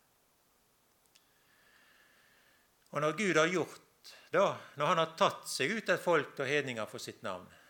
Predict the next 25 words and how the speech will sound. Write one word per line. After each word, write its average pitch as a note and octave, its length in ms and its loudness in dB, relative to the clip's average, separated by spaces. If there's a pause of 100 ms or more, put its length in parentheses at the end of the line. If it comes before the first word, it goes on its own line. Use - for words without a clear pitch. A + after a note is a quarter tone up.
(120)
så G#3 160 -6
vil D3 140 2
han B2+ 120 0
vende C3 280 2
tilbake C#3+ 560 0
oss - 400 -8
og B2 120 -10
bygge C#3+ 300 -2
opp - 320 -8
at - 300 -10 (100)
Davids A2 560 -2
falne G#2 380 -6
hytte. - 320 -16 (1200)
Det - 80 2
har C#3 200 2
ikke - 240 -4
noe A2 280 -4
med G#3 200 0
det F#3+ 80 6
at D#3+ 180 2 (160)
Gud, D3+ 260 -2
han C#3 160 -2
har B2 80 -2
satt A#2+ 200 -6
strek C#3 500 -2